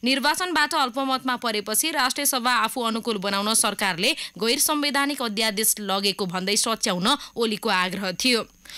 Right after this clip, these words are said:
उहाँले भन्नुभयो, "जहाँ जे लेखे पनि मौजुदा सरकारले नै समानुपातिक सांसद छान्ने भनेर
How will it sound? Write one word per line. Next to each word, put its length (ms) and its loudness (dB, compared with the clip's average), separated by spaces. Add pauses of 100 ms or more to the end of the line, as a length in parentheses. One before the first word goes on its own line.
(120)
उहाँले 260 0
भन्नुभयो, 580 0
"जहाँ 300 2
जे 220 0
लेखे 340 0
पनि 340 0 (200)
मौजुदा 400 2
सरकारले 500 0
नै 140 -2
समानुपातिक 760 0
सांसद 380 0
छान्ने 360 -2
भनेर 380 2